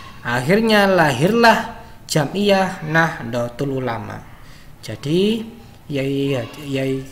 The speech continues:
Yai Haji Raden Asnawi itu ke Mekah di bawah naungan organisasi Nahdlatul Ulama.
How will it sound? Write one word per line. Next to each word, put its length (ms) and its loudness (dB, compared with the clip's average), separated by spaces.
Yai 240 0
Haji 320 -2
Raden 240 -4
Asnawi 720 -4
itu 240 -6
ke 560 -2
Mekah 640 0
di 240 4
bawah 800 -2
naungan 560 -4
organisasi 880 -6
Nahdlatul 720 -6
Ulama. 640 -10